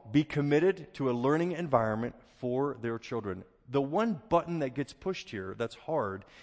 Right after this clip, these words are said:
is what happens when your child grows up and decides to push away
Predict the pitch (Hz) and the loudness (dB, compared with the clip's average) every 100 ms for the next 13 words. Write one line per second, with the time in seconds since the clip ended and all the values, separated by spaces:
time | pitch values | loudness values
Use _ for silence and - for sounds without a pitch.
0 | - 127 107 131 170 170 156 147 120 123 | -4 -4 0 0 0 2 0 0 -2 -2
1 | 113 104 - 127 117 104 110 104 - 151 | -2 -4 -2 0 0 -2 -2 -2 -2 0
2 | 107 - - - _ _ _ _ _ _ | 0 -2 -20 -20 _ _ _ _ _ _
3 | _ - _ 120 113 110 131 117 113 - | _ -20 _ -2 0 -2 0 0 0 -8
4 | - 131 - 120 110 143 117 90 98 | -4 -4 -2 -4 -2 -2 -2 -4 -8